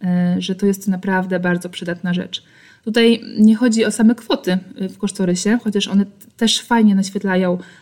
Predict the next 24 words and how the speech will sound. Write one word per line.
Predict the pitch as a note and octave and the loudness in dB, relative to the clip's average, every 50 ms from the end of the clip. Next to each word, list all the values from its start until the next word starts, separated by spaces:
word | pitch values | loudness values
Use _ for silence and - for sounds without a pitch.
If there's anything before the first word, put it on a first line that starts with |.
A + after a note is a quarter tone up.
| _ | _
z | _ - - | _ -10 -4
czym | - A3 G#3 G3+ - | 0 2 4 4 2
się | - - G3+ | 2 -2 -2
będziesz | F#3 F#3+ G3 F#3+ F#3 - | 0 0 0 0 0 0
mierzyć, | G#3 F#3+ F3 F3 F#3 B3+ B3 - - - - - - - _ _ | 0 0 0 0 -2 -2 -4 -6 -12 -16 -20 -20 -20 -20 _ _
ale | - F#3+ G3+ G#3 | -2 0 0 2
chodzi | G#3+ A#3+ A#3 A#3+ | 2 2 2 2
przede | A3+ A#3 G#3+ G3+ G3 | 2 0 -2 -2 -2
wszystkim | - - A3 G#3+ - - A3 G3+ G#3 | 0 -2 -2 -2 0 0 2 2 2
o | - F#3 F#3+ | 2 -2 -4
przedmiary | F#3+ - G3 F#3+ F#3+ F3+ F3+ F3+ F3 | -4 0 0 2 2 2 2 2 0
robót, | F3 D#3+ D#3+ - - - - _ _ | 0 -2 -6 -8 -12 -14 -18 _ _
czyli | - A#3+ A3 A3 | 0 2 2 2
wyszczególnienie | G#3 G#3 - A3 G#3 G3 G#3 G#3 G#3+ A3 G#3 G3+ G3+ | 2 0 0 0 2 2 4 6 6 6 6 4 2
wszystkich | - - A3 - - G#3 G3 | -2 -6 -8 -4 -2 0 0
robót | G#3+ G3+ G3+ F#3+ F#3 | 2 0 0 -2 -2
budowlanych, | F#3+ F#3+ G3 F#3+ G#3 G3+ G3 G3+ G3 G3 | -2 -2 -2 -2 0 0 2 0 0 -2
jakie | G3 - G#3 G3 | -6 -8 -8 -6
są | - G3 | -6 -6
konieczne, | F#3+ - G3 F#3 F3 F3 - - F3+ E3 - | -4 -2 -2 -2 -2 -2 -2 -4 -4 -4 -4
żeby | F#3+ F3 E3+ F3+ | -8 -10 -10 -8
powstał | - - G3 F#3+ - - F#3 F3 | -6 -4 -4 -4 -4 -4 -6 -6
twój | F3+ - F#3+ F3+ | -6 -4 -4 -2
budynek, | E3+ F3+ F3 F3+ F3 F3 F#3+ G3+ - | -2 -2 -2 -2 -4 -4 -6 -8 -12